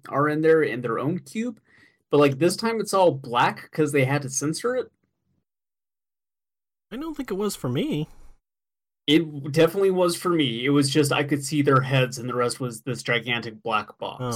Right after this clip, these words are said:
Speaker 2: Oh, maybe
Speaker 1: which
Speaker 2: it
Speaker 1: was
Speaker 2: was.
Speaker 1: weird because I looked up an uncensored version of it, and it doesn't really look that much different from the rat cube, and that was okay.
Speaker 2: Yeah. It, well, yeah.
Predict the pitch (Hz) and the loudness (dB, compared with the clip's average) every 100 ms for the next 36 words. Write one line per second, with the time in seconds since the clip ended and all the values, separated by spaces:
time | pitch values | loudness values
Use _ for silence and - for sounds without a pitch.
0 | 107 - 160 151 151 170 127 226 247 147 | -8 -8 -4 -4 0 0 0 0 2 2
1 | 151 139 165 151 139 143 147 156 165 147 | 0 -2 2 2 2 0 0 0 0 0
2 | 139 135 143 139 147 135 127 170 180 - | 0 2 0 0 -4 -4 -4 0 0 0
3 | 139 131 120 143 139 196 233 196 208 196 | -2 -2 -2 -2 0 0 0 2 2 2
4 | 196 190 196 190 180 - 190 190 147 175 | 0 0 0 0 -2 -2 -2 -2 -4 -2
5 | 156 131 156 214 214 - 139 131 131 127 | 0 2 2 2 -2 -6 -2 -2 -4 -6
6 | 120 127 - 190 165 151 139 - 131 95 | -4 -6 -2 0 2 0 -2 -8 -4 -4
7 | - _ 123 113 117 113 104 - - _ | -8 _ -12 -6 -6 -4 -6 -10 -20 _
8 | _ _ _ _ _ _ - - - - | _ _ _ _ _ _ -10 -10 -10 -14
9 | - 202 - - - - _ _ 123 113 | -6 -6 -6 -12 -20 -20 _ _ -8 -8
10 | 95 | -8